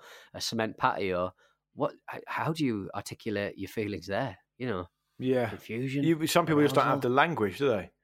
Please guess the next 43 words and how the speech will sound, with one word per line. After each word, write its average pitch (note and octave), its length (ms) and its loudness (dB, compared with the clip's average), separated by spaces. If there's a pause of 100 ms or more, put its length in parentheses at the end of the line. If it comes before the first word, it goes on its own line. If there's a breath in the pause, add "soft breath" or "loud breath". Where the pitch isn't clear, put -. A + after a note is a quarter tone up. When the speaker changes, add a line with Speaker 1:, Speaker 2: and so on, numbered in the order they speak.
Speaker 1:
Exactly, G3+ 480 4
they D3 80 4
don't F#3 160 4
have, F3 160 2
they E3+ 160 2
wouldn't F#3 200 0
have D#3 100 0
the D3+ 80 0
language E3 400 0
or C3+ 100 4
the, C3 140 2
or C3 80 2
the, C3+ 180 2
or B2+ 80 2
the B2+ 80 0
wherewithal C3 480 2
to, A2+ 320 -4
um, A2+ 240 -2 (180)
yeah, C#3+ 200 -4
to, - 180 -12
to, - 180 -18
to - 100 -14
be A#2 100 -6
able - 140 -4
to G2+ 40 -6 (180)
explain - 380 -6
it. - 140 -8 (120)
Speaker 2:
But F#3+ 120 4
do A3+ 60 2
you C4+ 80 6
understand B3+ 380 4
what G#3+ 140 6
I - 20 0
mean? G#3+ 200 6
Like, C#3+ 160 6
for D#3+ 100 4
example, D#3+ 480 2
for - 160 -2
example, C#3+ 640 4 (320 loud breath)
if G3+ 400 2 (100)
you, E3+ 300 4 (100)
if E3+ 160 6
you're, G3 300 6